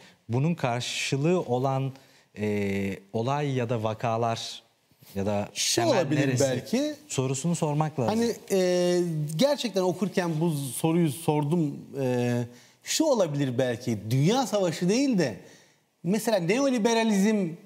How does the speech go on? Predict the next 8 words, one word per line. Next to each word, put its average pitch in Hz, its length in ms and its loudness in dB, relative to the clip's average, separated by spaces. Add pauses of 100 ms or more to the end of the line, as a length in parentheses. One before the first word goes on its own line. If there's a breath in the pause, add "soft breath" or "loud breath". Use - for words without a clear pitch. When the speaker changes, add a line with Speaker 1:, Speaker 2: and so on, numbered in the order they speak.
(120)
Speaker 2:
benzer 185 800 2
bir, 196 340 -2 (680 soft breath)
e, 143 560 2 (200)
Çulhan'dan 202 540 0
ö-, 190 240 2
ödünç 185 320 2
alırsak 196 440 -2
kavramı, 165 500 2